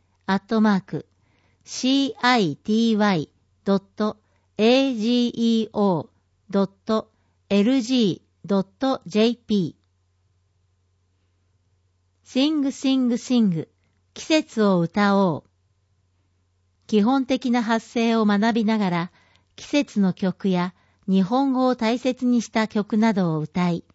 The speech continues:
脳を活性化させてリフレッシュする。時、五月十二日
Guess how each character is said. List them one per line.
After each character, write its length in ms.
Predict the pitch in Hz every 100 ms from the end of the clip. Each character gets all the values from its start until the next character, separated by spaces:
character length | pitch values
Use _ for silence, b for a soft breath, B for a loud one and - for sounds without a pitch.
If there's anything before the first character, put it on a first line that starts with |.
| _ _ _ _
脳 380 | 202 269 247 190
を 40 |
活 260 | 170 196 190
性 280 | - 254 262
化 160 | 254
さ 120 | 254 240
せ 160 | 233
て 280 | 220 220 -
リ 140 | 175 180
フ 160 | 254
レ 80 | 262
ッ 20 |
シ 180 | 247 185
ュ 20 |
す 160 | - 170
る。 160 | 160 - _ _ _ _ _ _ _ _ _ _ _ _ _
時、 440 | 190 185 233 220 _ _ _ _ _ _ 214
五 120 | 277
月 320 | 285 - 208
十 240 | 165 220
二 180 | 226 220
日 460 | 214 208 - 185